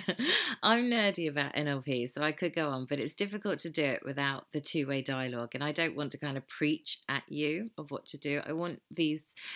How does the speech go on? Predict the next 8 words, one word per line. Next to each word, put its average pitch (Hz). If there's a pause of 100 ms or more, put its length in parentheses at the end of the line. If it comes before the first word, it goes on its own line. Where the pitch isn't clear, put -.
(220)
podcasts 165
to 156
be 147
helpful, 156
to 147
be 143
useful, 143
but 151